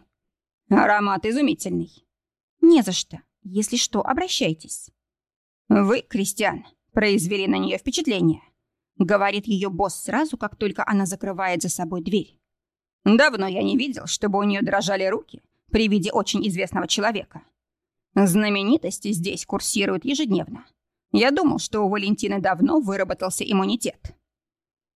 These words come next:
Спешу заметить, что я вовсе не знаменитость.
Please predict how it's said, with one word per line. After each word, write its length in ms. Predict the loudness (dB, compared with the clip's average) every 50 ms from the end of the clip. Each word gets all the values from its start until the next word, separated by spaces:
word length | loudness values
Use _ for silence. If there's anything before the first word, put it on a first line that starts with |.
| _ _
Спешу 460 | -10 -6 0 2 2 2 2 2 0
заметить, 520 | 0 0 0 0 -2 -4 -6 -8 -10 -10 -8
что 180 | -8 -2 -2
я 180 | 0 0 0 0
вовсе 320 | 0 -2 -4 -4 -2 -2
не 120 | 0 0 2
знаменитость. 720 | 2 2 2 2 2 0 -4 -6 -10 -16 -16 _ -20 -20